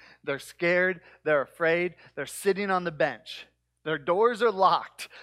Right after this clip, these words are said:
They're afraid of what to do because why? They were in fear of the Jewish leaders. It says, "Jesus came and stood among them,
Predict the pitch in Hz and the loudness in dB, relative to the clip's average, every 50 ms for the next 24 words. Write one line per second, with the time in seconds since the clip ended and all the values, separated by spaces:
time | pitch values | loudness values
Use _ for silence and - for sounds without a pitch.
0 | - - 190 196 190 175 165 - - 196 214 220 226 208 190 185 202 190 - - | -8 -2 2 2 4 2 2 0 0 2 2 4 2 2 0 0 0 -2 -2 -4
1 | 180 185 185 170 151 170 - - 185 170 160 156 175 165 151 135 120 113 135 156 | -6 -6 -4 -4 -6 -8 -6 -4 -4 -4 -2 -2 0 0 0 0 0 -2 -4 -6
2 | 165 156 165 165 165 156 147 - - _ _ - 175 170 151 - _ - 196 190 | -6 -4 -4 -6 -6 -6 -8 -12 -20 _ _ -14 -12 -12 -12 -12 _ -10 -8 -6
3 | 175 160 131 113 107 - _ _ _ - 156 151 143 147 147 139 156 170 170 151 | -4 -4 -6 -6 -8 -14 _ _ _ -8 -8 -8 -8 -10 -14 -10 -8 -8 -8 -8
4 | - - 160 165 165 143 135 123 120 - - - - _ _ - 151 - - 170 | -10 -10 -10 -8 -8 -8 -8 -10 -10 -14 -18 -20 -20 _ _ -20 -18 -12 -10 -10
5 | 147 131 120 120 - 147 165 190 202 190 180 202 190 - - - 180 170 175 175 | -10 -10 -12 -16 -16 -14 -12 -12 -12 -12 -14 -16 -16 -16 -16 -14 -14 -12 -12 -12
6 | 170 165 - 143 131 - - - - - 175 175 160 156 147 139 123 123 120 110 | -14 -16 -18 -20 -20 -20 -20 -18 -14 -12 -10 -10 -8 -10 -10 -10 -12 -12 -14 -14
7 | 113 110 107 110 | -16 -16 -18 -18